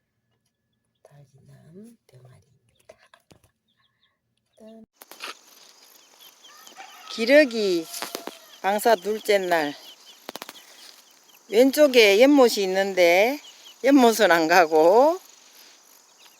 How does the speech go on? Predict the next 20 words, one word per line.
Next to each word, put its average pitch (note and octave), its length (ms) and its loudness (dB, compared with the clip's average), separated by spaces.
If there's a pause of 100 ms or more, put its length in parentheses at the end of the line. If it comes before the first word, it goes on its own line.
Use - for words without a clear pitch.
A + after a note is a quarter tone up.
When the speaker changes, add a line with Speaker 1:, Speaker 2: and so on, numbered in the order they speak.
(140)
Speaker 2:
고구마 A#3 440 0
밭에 F3+ 520 0
아주 - 340 -8
쫑구리가 E3 480 -8
앉아 D#3 220 -6
있어요. - 320 -10 (240)
고구마 C#3 360 -12
밭 - 200 -20
앞에. - 280 -20 (1200)
열일곱 D#3+ 420 -4
마리. - 180 -16 (1000)
서른 D4 320 4
개 G#3+ 160 4
중에서 G3 500 2
열여덟 C4 460 6
마리 G3 200 2
깠는데, E3+ 520 2 (380)
첫날 G#3 520 2 (520)
우리 F3 180 -4
남편님이 F3 840 0